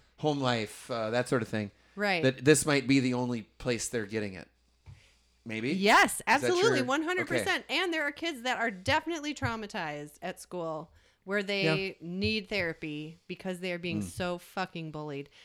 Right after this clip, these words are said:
Speaker 2: I think it happens more now social media wise.
Speaker 1: Oh, dear.
Speaker 2: That's where all the really intense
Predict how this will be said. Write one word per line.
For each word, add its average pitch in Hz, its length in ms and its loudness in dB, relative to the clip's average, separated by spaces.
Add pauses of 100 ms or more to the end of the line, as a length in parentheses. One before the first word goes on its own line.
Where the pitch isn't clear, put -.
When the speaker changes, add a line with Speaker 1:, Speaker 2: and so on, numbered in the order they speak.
(160)
Speaker 2:
I 240 80 0
think 359 240 -2
it 359 120 -4
happens 240 440 -2
more 196 260 -4
now 185 300 -2
social 180 380 -8
media 185 340 -4
wise. 220 460 -4
Speaker 1:
Oh, 190 100 -4
dear. 170 300 -4
Speaker 2:
That's 196 260 -2
where 185 140 -2
all 175 240 0
the 160 540 -2
really 180 420 -2
intense 160 640 -8